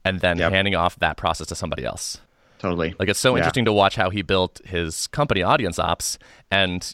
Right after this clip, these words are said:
Speaker 1: like, I, I listened basically through the whole, you, you can, you can hear the whole process on the podcast, and it's like he starts off doing, you know, everything basically, and then
Speaker 2: Right.
Speaker 1: systematizes it, standardizes it,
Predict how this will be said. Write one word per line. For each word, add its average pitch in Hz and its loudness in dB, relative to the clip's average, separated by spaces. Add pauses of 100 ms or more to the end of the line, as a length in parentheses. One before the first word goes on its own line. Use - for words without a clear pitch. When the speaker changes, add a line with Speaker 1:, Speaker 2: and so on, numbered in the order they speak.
(140)
Speaker 1:
like, 92 0
I, 95 4
I 107 2
listened 110 0
basically 104 0
through 110 -2
the 92 0
whole, 104 2 (140)
you, 107 -6
you 120 0
can, 117 0
you 113 0
can 117 0
hear 135 4
the 113 2
whole 113 2
process - 0
on 80 -6
the 80 -4
podcast, 92 -2
and 101 2
it's 95 -4
like 95 0 (240)
he 113 0
starts 123 2
off 110 4
doing, 113 2 (200)
you 117 -2
know, 104 2
everything 113 0
basically, 82 -4 (400)
and 101 2
then 92 4
Speaker 2:
Right. 80 -4
Speaker 1:
systematizes 92 0
it, 90 0
standardizes 85 2
it, 85 -2